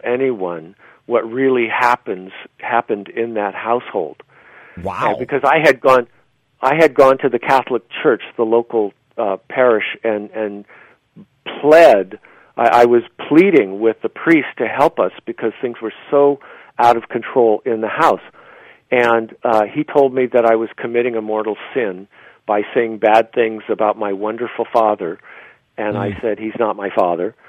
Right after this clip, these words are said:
Speaker 1: And he said,
Speaker 2: Mm-hmm.
Speaker 1: "Why, of course he is, Tommy. And I wanna see you in confession on Saturday to confess these sins." And then he called my mother and told my mother that I'd been up there, uh, at the church.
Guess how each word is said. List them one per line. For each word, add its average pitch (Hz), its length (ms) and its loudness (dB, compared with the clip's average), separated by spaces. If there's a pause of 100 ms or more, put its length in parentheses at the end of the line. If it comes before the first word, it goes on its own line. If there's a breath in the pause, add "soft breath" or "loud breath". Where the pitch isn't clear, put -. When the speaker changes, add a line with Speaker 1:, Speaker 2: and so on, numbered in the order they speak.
(360 soft breath)
Speaker 1:
And 104 180 -6
he 113 160 -6
said, 107 200 0
Speaker 2:
Mm-hmm. 98 80 -10
Speaker 1:
"Why, 101 180 -6
of 101 200 -10
course 113 280 -2 (100)
he 104 140 -6
is, 92 140 -6 (120)
Tommy. 95 460 -8 (300 soft breath)
And 107 140 -2
I 104 100 0
wanna 110 340 -2 (100)
see 135 80 -2
you 120 220 2
in 113 140 -2
confession 117 600 -4
on 104 300 -8 (180)
Saturday 98 640 -2 (280 soft breath)
to 123 100 -8
confess 104 460 -8 (140)
these 104 160 -8 (160)
sins." 80 300 -10 (1080)
And 135 160 0
then 185 180 8
he 262 100 2
called 165 280 6
my 143 120 4
mother 131 480 2 (720 soft breath)
and 117 280 -4 (380)
told 165 200 6
my 139 140 4
mother 104 320 0
that 107 160 0
I'd 107 220 2
been 110 140 -2
up - 200 -6
there, 95 280 -2 (460 soft breath)
uh, 98 360 -2
at 107 180 -6
the 117 80 -8
church. 95 340 -4